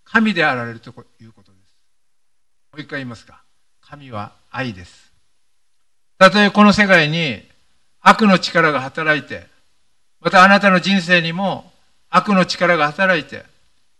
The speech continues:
皆さんをダメにしようと襲いかかったと、来たとしても、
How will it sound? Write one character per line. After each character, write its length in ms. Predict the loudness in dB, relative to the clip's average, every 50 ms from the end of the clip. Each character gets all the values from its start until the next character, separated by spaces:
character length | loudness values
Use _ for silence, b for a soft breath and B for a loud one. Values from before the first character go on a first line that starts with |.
| _ _
皆 180 | _ -2 0 0
さ 100 | 0 -2
ん 60 | 0
を 40 | 4
ダ 160 | 4 6 6
メ 140 | 6 6 4
に 100 | 4 2
し 140 | 2 0
よ 100 | 0 0 0
う 40 | -2
と 280 | -6 -10 -10 -10 -12 _ _ _ _ _ _ _ _ _ _ _
襲 280 | -12 -8 -4 -4 -4 -4
い 60 | -4
か 140 | -8 -8 -4
か 100 | -2 -4
っ 100 | -2 -2
た 140 | -6 -6
と、 300 | -6 -4 -6 -8 -8 -12 _ _ _ _ _ _ _ _ _
来 100 | -20 -4
た 140 | -2 -2 -2
と 120 | 0 -4
し 120 | -6 -6
て 120 | -10 -12 -10
も、 360 | -8 -6 -6 -6 -6 -10 _